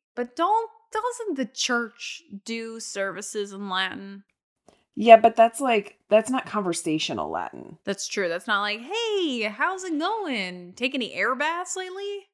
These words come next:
Speaker 2: Right, right, right. It's like,
Speaker 1: <laughs>
Speaker 2: "I am now showing you the body of Christ." And the reason, fun fact, that you,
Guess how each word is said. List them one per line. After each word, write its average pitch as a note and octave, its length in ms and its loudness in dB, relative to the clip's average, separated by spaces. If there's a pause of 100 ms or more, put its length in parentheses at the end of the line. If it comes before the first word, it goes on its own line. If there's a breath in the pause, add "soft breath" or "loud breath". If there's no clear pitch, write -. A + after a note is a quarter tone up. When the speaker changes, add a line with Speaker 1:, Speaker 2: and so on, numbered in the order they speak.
(180)
Speaker 2:
Right, D4 340 8
right, A#3+ 200 2
right. F#3 340 8
It's G#3+ 240 -2
like, G#3+ 220 4
Speaker 1:
<laughs> G#3 640 -8
Speaker 2:
"I G3 140 6
am G3+ 160 6
now G3+ 180 2
showing F#3+ 360 4
you F3+ 120 4
the F3 100 0
body D#3 300 6
of D#3 160 -6
Christ." F#2 680 -2
And E3+ 380 6
the F3+ 80 4
reason, F3+ 560 2
fun D#3+ 260 0
fact, D3 440 2
that D3 160 4
you, E3+ 180 2